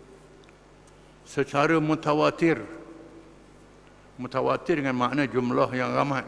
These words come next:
yang tak boleh diengkarkan. Bukan ahad. Ahad ni seorang dia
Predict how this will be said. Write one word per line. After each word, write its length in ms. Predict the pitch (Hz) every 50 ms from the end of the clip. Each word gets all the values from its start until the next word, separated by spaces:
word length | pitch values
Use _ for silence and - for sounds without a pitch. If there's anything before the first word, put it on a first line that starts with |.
| - - - - - - - - - - - - - - - - - - - - - - - - - - - - - - - -
yang 160 | 127 120 107
tak 100 | - 131
boleh 160 | 120 143 135
diengkarkan. 800 | 127 127 139 131 - 151 143 135 170 160 160 151 - 151 120 98 - - - - - - - - - - - - - - - - - - - - - - - - - -
Bukan 320 | - 127 - - 160 151 151 -
ahad. 400 | 160 160 - - 180 175 135 - - -
Ahad 300 | 120 135 143 143 - 170
ni 80 | 185
seorang 480 | 170 - 165 170 165 156 143 131 123 120
dia 160 | 113 92 73